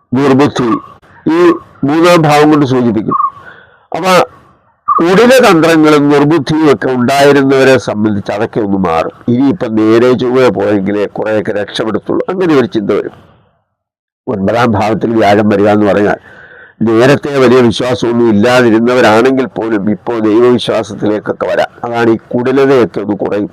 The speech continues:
എന്നൊക്കെ പറയും. അതുപോലെ ഇച്ചിരി എടുത്തുചാട്ടം, ഈ ധൈര്യം ദുർബുദ്ധി എന്നൊക്കെ പറയുന്നത് മൂന്നാം ഭാവത്തിന്റെ ഒരു സ്ഥിതിയാണ്. അപ്പൊ അതിനൊക്കെ ഒരു മാറ്റം വരുന്നു എന്നുകൂടി നമുക്ക് പറയേണ്ടി വരും. അപ്പൊ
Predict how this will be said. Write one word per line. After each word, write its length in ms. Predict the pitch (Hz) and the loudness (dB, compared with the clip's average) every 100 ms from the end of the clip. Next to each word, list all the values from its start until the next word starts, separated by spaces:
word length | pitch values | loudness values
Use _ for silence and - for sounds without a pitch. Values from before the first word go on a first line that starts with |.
| - | -6
എന്നൊക്കെ 220 | 90 - - | -6 -8 -10
പറയും. 200 | - - _ - - - - 127 | -10 -12 _ -20 -20 -20 -12 -6
അതുപോലെ 320 | 151 151 143 135 | 0 4 4 2
ഇച്ചിരി 300 | - 147 135 | -2 -2 0
എടുത്തുചാട്ടം, 640 | 127 151 - 156 117 - 104 - - _ _ _ _ _ _ _ | 0 0 -4 -2 -2 -2 -8 -12 -20 _ _ _ _ _ _ _
ഈ 100 | - 135 123 | -4 -2 0
ധൈര്യം 340 | 127 151 175 160 | 2 4 4 2
ദുർബുദ്ധി 420 | 165 147 160 156 156 | 2 2 0 -2 -2
എന്നൊക്കെ 220 | 147 143 | -2 -2
പറയുന്നത് 360 | 135 131 127 110 107 | -2 0 0 0 0
മൂന്നാം 280 | 127 147 143 | 0 0 0
ഭാവത്തിന്റെ 420 | 127 131 - 135 139 | 0 -2 -4 -4 -2
ഒരു 100 | 127 - _ _ _ _ _ _ _ _ | 0 -2 _ _ _ _ _ _ _ _
സ്ഥിതിയാണ്. 440 | - 147 131 - - - - - - | -6 -2 0 0 -4 -20 -20 -14 -10
അപ്പൊ 120 | 165 156 143 | -4 0 0
അതിനൊക്കെ 520 | 151 208 220 - 107 - _ _ _ _ _ - | 2 0 0 -2 -4 -6 _ _ _ _ _ -6
ഒരു 100 | 143 131 123 | -4 0 2
മാറ്റം 440 | 139 165 - 185 156 | 2 0 -4 -4 0
വരുന്നു 360 | 127 120 113 127 120 - _ _ 120 | 2 2 2 0 -2 -8 _ _ -6
എന്നുകൂടി 420 | 117 131 110 101 - - _ _ - 120 | -2 0 2 0 -2 -10 _ _ -8 -4
നമുക്ക് 300 | 107 90 107 120 | -4 -4 -6 -4
പറയേണ്ടി 360 | 113 110 92 78 | 0 0 0 -2
വരും. 140 | - | -6
അപ്പൊ 120 | 143 | -8